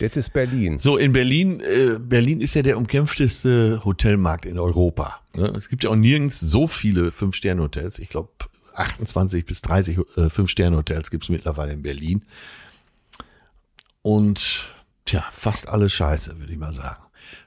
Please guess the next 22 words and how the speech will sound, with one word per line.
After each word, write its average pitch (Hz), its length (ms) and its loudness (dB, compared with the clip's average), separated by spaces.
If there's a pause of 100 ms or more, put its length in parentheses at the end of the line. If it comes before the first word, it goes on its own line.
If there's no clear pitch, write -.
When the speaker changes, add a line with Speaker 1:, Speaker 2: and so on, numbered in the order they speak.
(160)
Speaker 2:
Ich - 160 -2
kann 151 160 2
dir 196 140 4
das 165 180 0
auch 139 460 -4
anhand 123 540 0
des 107 180 0
Ritz-Carlton 113 600 0
mal 76 160 -6
schildern. 78 380 2
Und 95 180 -8
zwar 104 480 -2
war 110 220 -4
ich 113 80 -8
damals 117 240 -2
der 107 240 0
erste 131 340 -2
Gast 107 320 -2
im 95 160 0
neu 98 200 4
eröffneten 92 480 -2
Ritz-Carlton 90 720 0